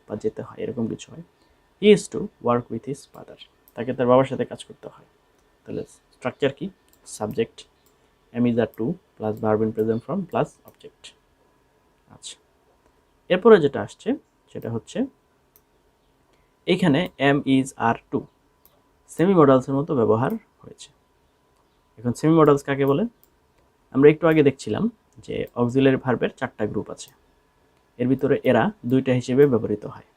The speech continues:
আপনার মেইন ভার্ব, অক্সিলারি ভার্ব। এখন সেমি মডালস হচ্ছে, এরা হচ্ছে আপনার মেইন ভার্ব, অক্সিলারি ভার্ব দুইটা হিসেবে ব্যবহৃত হয়,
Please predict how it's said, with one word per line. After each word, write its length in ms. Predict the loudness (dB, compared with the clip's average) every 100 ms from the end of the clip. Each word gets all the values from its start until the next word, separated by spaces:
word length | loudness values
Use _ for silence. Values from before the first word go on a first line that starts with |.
| _ _ _ _ _ _ _ _
আপনার 240 | -12 -4
মেইন 220 | 0 2 4
ভার্ব, 200 | 2 -2 _ _ _ _
অক্সিলারি 360 | -6 -4 -4 -8
ভার্ব। 240 | -18 _ _ _ _ _ _ _ _ _
এখন 140 | -12 -12
সেমি 220 | -2 2
মডালস 380 | 4 4 2 -2
হচ্ছে, 260 | -14 -16 -12 -12 -14 _ _ _ _ _ _ _ _ 0
এরা 180 | 4
হচ্ছে 360 | 4 2 -4 -4
আপনার 300 | -4 -6 -10 -10 -16 _ _ _ _ _ _ _ _ -2
মেইন 180 | 2 4
ভার্ব, 180 | 2 0 _ _
অক্সিলারি 400 | -6 -2 2 2
ভার্ব 220 | 2 -4 -6 _
দুইটা 200 | -8 -4
হিসেবে 220 | -2 0
ব্যবহৃত 360 | 2 2 2 -2
হয়, 240 | -4 -2